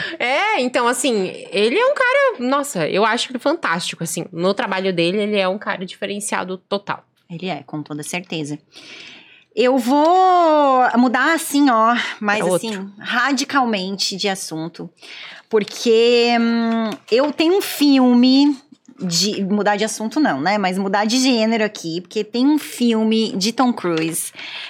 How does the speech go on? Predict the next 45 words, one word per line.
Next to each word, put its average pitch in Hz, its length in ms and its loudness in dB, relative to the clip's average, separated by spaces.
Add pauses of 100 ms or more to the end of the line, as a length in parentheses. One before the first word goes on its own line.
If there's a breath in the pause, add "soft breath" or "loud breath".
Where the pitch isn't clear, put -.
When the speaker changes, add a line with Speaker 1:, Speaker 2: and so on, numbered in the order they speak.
Speaker 2:
pelo 330 240 2
qual 208 480 2
eu 240 180 0
sou 220 460 -2
absolutamente 226 1600 0
apa-, 202 560 0
ontem 370 260 2
eu 370 60 0
fiquei, 302 260 -2
antes 330 280 -2
de 277 80 2
ontem, 240 440 2 (380 loud breath)
eu 214 80 2
fiquei 277 160 -2
pensando 233 800 2 (120)
qual 311 220 2
era 254 160 4
o 277 40 6
meu 269 100 2
filme 254 200 -2
preferido 233 460 -2
de 185 120 -6
Tom 233 140 0
Cruise. 190 240 -2
Aí 214 120 4
eu 233 80 0
te, 233 140 -4
eu 226 120 2
te - 80 -8
falei, 202 480 0
Speaker 1:
Aham, 214 200 -2
Speaker 2:
nossa, 180 320 0
Speaker 1:
me 170 60 4
Speaker 2:
obviamente 202 260 2 (100)
Speaker 1:
falou. 185 240 2
Speaker 2:
é 226 80 2
De 208 100 2
Olhos 185 220 2
Bem 202 120 -4
Fechados. 156 600 -4 (360 loud breath)
Aí 233 220 2
eu 392 100 4
comecei 349 380 2
a 330 60 2
pensar 262 760 0